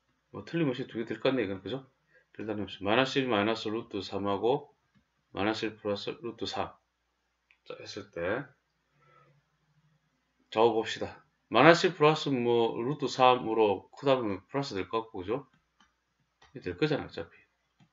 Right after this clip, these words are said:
그죠? 어, 좌우 바뀝니다, 이거는. 그래서 이거는 그냥 두 개 하시면 되겠네, 그죠? 하셔도 되고, 뭐,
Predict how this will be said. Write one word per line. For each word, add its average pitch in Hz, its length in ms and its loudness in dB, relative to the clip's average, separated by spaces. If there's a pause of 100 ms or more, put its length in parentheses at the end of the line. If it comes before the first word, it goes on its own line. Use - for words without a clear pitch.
(380)
그죠? 123 280 -8 (300)
어, 92 220 -8
좌우 117 280 2
바뀝니다, 113 380 -4
이거는. 92 360 -8 (380)
그래서 117 280 0
이거는 120 300 -6
그냥 107 220 -8
두 110 140 -14
개 120 80 -6
하시면 - 340 -10
되겠네, 107 280 -12 (360)
그죠? 92 180 -16 (3000)
하셔도 139 340 2
되고, 127 480 2 (380)
뭐, 95 560 -2